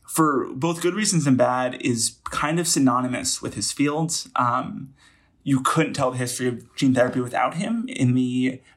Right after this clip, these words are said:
nineties, he was kind of the leading young hotshot figure at this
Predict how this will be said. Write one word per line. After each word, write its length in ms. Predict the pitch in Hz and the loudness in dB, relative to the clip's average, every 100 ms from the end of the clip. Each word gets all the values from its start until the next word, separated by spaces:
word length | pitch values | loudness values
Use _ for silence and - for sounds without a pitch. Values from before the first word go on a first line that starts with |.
| - | 2
nineties, 920 | 131 123 135 139 127 131 120 - - | 4 4 0 -2 2 0 2 0 0
he 240 | - 135 | -2 0
was 240 | 135 123 - | 0 0 -2
kind 340 | - 143 147 | -4 -2 0
of 140 | 151 127 | -2 -2
the 100 | 131 | -2
leading 840 | 120 131 135 143 131 131 127 131 - - - | -2 0 0 2 2 2 0 -6 -16 -20 -4
young 420 | 131 127 123 131 | 4 4 4 2
hotshot 580 | 127 - 120 - 131 117 | 0 -2 -2 -2 -2 -2
figure 400 | - 131 127 120 | 0 0 0 -2
at 220 | - 117 | -2 -6
this 380 | 120 113 - - | -2 0 0 -4